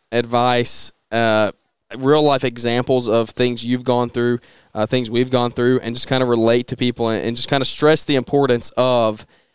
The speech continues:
realizing time truly does fly.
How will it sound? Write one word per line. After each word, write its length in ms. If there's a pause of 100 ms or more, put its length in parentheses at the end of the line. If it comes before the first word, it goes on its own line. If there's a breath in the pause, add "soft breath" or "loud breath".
(260)
realizing 800 (100)
time 340
truly 320
does 180
fly. 300